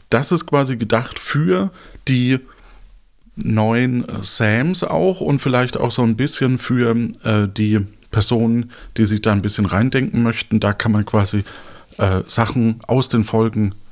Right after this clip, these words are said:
reinschreiben zu verschiedenen Personen, Gegenständen,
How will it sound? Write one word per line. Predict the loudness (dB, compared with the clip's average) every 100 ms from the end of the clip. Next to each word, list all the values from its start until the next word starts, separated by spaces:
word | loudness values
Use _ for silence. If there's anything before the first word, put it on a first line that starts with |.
| -20 -20 -14
reinschreiben | -4 0 0 0 0 0 0 -2
zu | 0 0
verschiedenen | 0 -2 0 0 0
Personen, | 0 0 0 2 2
Gegenständen, | 0 -2 0 -2 0 -2 -2 -4